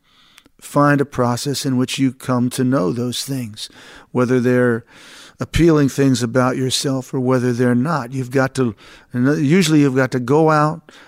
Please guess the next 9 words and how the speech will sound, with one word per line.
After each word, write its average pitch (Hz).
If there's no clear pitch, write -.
and 120
learn 143
about 117
all 151
the 135
ugly 131
things 120
about 117
yourself 120